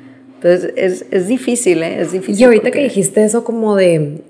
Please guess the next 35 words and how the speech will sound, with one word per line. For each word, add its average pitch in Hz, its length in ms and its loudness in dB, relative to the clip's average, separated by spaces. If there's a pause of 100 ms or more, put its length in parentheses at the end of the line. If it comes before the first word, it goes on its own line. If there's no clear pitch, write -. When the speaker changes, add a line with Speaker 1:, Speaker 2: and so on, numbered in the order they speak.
Speaker 2:
de 196 260 2
que 180 100 -4
como 180 220 -4
que 185 80 -4
te, 185 140 -6
te - 500 -6
pones 202 340 2
barreras 196 840 -2
y 185 520 -2
puedes 196 500 2 (400)
sufrir 190 500 0
en 185 80 2
una 202 180 2
relación, 196 800 -2 (840)
entras 196 400 0
a 175 140 2
otra 180 540 0
y 190 120 -4
traes 170 260 -6
esa 185 200 -6
misma 185 280 -2
barrera 180 380 0
arriba, 180 380 0
¿no? 180 220 -4
Que, 170 120 -12
que - 160 -4
eso 175 160 -4
quiero 175 160 -2
entender 175 340 -4
que 180 80 0
dijiste. 185 440 0
Speaker 1:
Ujú. 190 120 -4 (1300)
Speaker 2:
Yo 240 200 4
creo 269 200 0
que 349 320 -2